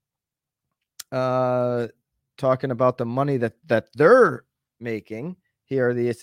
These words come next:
F H L Bs. Here's the C E O compensation. Okay, so th-, there's a ton of federal support. We'll get into the dollar figures here in just a minute.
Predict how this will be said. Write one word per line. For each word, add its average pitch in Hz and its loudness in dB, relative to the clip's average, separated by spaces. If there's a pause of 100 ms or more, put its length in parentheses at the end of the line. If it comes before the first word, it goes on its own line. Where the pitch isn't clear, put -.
F 131 -2
H 131 -4
L 113 0
Bs. 143 -2 (460)
Here's 269 -4
the 214 -8 (420)
C 196 -10
E 165 4
O 170 4
compensation. 143 -2 (340)
Okay, 135 -2
so 135 0 (1400)
th-, 147 -2
there's 165 0
a 143 0
ton 214 0
of - 0
federal 170 2
support. 123 0 (160)
We'll 120 -8
get 147 0
into 143 -4
the 127 0
dollar 127 2
figures 113 -4
here 120 -4
in 113 -6
just 110 -10
a 110 -8
minute. 104 -6